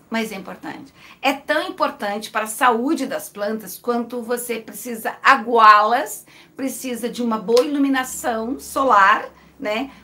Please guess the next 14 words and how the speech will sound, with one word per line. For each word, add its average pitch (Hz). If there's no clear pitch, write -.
para 262
que 269
tudo 254
dê 262
certo, 226
certo? 220
As 233
plantas 285
precisam 294
de 233
alguns 214
nutrientes, 180
como 180
fósforo, 202